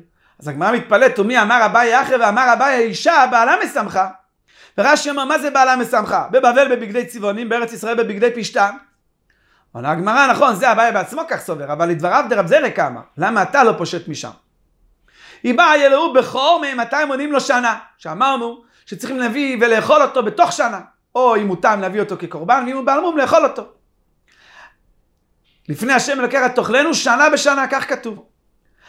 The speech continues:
אביי אמר משעה שנולד, רב אחא בר יעקב אמר משעה שנראה לארצה, רק מהיום השמיני ללידתו, שרק מאז והלאה הוא ראוי לקורבן, ולא פליגי. רב אחא בר יעקב דיבר בתם,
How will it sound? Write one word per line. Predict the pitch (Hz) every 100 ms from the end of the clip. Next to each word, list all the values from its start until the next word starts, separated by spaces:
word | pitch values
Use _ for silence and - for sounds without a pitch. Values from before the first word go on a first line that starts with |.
| -
אביי | 254 285 381 277
אמר | 220 220
משעה | 226 - 247
שנולד, | 254 277 294 294 302
רב | 151 180
אחא | 247
בר | 226
יעקב | 233 320 320
אמר | 285 269 254
משעה | 220 269 302
שנראה | 285 247 240 311
לארצה, | 294 269 - 294 240
רק | 220 269
מהיום | 247 247 294
השמיני | 294 - 262 311
ללידתו, | 262 233 240 247 294 277 277 - _
שרק | - 202 277 262
מאז | 233 277 233
והלאה | 262 370 269
הוא | 247
ראוי | 220 240 311
לקורבן, | - 330 302 285 285 _ _ _
ולא | 156 220 -
פליגי. | 339 208 147 _ _ _ _ _
רב | -
אחא | 254 226
בר | 220
יעקב | 208 208 208
דיבר | 180 196 214
בתם, | 220 226 330 311